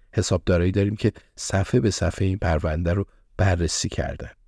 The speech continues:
اما مجرمین ردی از خودشون به جا نذاشتن." الیزابت می‌خنده و میگه: "راستش رو بخواید، اطلاعاتی که ما دربارهٔ پولا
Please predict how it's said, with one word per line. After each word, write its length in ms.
اما 180
مجرمین 500
ردی 280
از 120
خودشون 440
به 100
جا 140
نذاشتن." 600
الیزابت 540
می‌خنده 460
و 80
میگه: 460
"راستش 340
رو 140
بخواید، 460
اطلاعاتی 640
که 120
ما 120
دربارهٔ 420
پولا 380